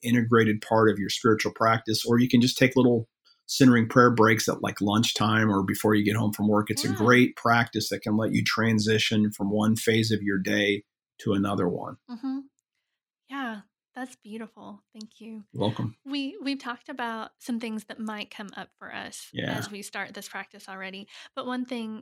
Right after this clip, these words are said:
Speaker 2: that we haven't talked about is the false self. So I wanna get into that a little bit. Um, so what is the false self?
Speaker 1: Yeah, and,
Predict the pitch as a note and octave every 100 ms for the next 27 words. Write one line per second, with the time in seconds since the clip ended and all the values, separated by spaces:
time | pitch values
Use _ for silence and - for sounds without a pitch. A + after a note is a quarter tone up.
0 | A3+ - G3 G3+ - C#4+ D4+ D4+ C#4+ C#4+
1 | C#4+ C#4 - A3 G#3 G3+ _ _ _ -
2 | A3 - G#3 G3+ - - G3+ G#3 - A#3
3 | C4 D4+ C#4 - A3 A3 - G3 G3 G3+
4 | G#3 G#3 G3+ G3 G3 G3+ F#3+ F#3 _ _
5 | _ - A#3 A3 G#3+ - - A#3 A3+ A3
6 | G3+ _ _ C#4 D4+ - B3 A3+ G#3 -
7 | - - - - - - - - - -
8 | - C3 A#2+ A#2+